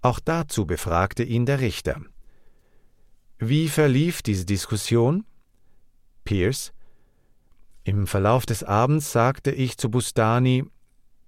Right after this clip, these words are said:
„Sie, die Mosambikaner, haben die Vermittlungsgebühr nicht besonders gut verhandelt.“ „Warum haben Sie das gesagt?“ Pierce: „Weil ich wusste, dass die zu diesem Zeitpunkt vorgeschlagene Vertragsgebühr deutlich höher war als der Betrag,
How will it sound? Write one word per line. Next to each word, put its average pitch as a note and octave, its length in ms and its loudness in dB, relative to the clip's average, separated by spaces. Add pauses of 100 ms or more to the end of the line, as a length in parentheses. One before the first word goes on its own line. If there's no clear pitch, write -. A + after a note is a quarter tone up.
„Sie, D#3 480 0 (480)
die F#2 160 -2
Mosambikaner, G2+ 920 0 (460)
haben D3+ 460 2
die C#3+ 120 2
Vermittlungsgebühr C3 960 0
nicht B2+ 280 0
besonders A#2+ 440 2
gut B2+ 240 -2
verhandelt.“ C#3+ 680 -2 (1120)
„Warum F#2 560 2
haben F#2 200 2
Sie F2 140 -2
das F2 220 -2
gesagt?“ G#2 560 0 (1120)
Pierce: G2+ 500 -4 (680)
„Weil C#3+ 260 2
ich F3 240 -2
wusste, E3 520 2
dass B2+ 400 0
die D3+ 240 0
zu - 120 -4
diesem C3 360 2
Zeitpunkt C3 580 0
vorgeschlagene A2+ 760 2
Vertragsgebühr G#2 1000 0
deutlich A2 560 0
höher C3+ 360 4
war F#2 260 2
als F2 220 -4
der C3 240 2
Betrag, A#2+ 580 0